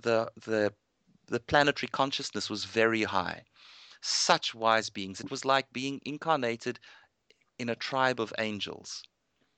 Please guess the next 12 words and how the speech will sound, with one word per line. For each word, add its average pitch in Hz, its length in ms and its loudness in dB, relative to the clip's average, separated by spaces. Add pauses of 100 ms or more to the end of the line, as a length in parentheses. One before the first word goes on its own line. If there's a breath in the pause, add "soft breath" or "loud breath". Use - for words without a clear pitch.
(680)
Just - 320 0
such - 260 -2
amazing 110 440 -4
beings. 92 440 -10
And, 117 440 -2
um, 107 340 -2 (460 loud breath)
uh, 98 340 0 (1800)
in 180 200 0
that 147 200 4
life, 120 380 2
I 131 180 2
was, 131 360 -4